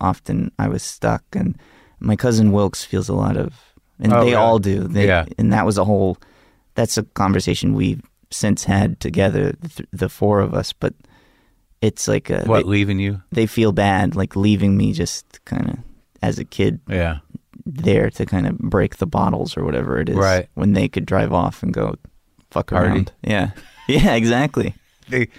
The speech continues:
Speaker 2: you're dealing with the, the sad part of partying.
Speaker 1: Yeah. <laughs>
Speaker 2: And they're gonna go have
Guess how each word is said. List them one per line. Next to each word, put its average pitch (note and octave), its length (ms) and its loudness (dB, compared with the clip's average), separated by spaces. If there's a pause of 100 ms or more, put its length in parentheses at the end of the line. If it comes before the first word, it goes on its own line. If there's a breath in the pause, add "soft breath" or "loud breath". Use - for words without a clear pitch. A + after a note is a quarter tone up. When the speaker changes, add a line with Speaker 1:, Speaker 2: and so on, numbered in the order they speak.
(380 loud breath)
Speaker 2:
you're A#2+ 120 4
dealing A#2 280 2
with G#2+ 160 -2
the, G2+ 240 2
the G2 140 0
sad G#2+ 680 0 (320 soft breath)
part G#2 220 2
of F2+ 100 -2
partying. F#2 580 2
Speaker 1:
Yeah. C3+ 200 4 (280)
<laughs> F#3+ 80 4
Speaker 2:
And G#2+ 100 2
they're A#2 180 4
gonna G#2 200 2
go G#2 340 -2
have G#2+ 160 2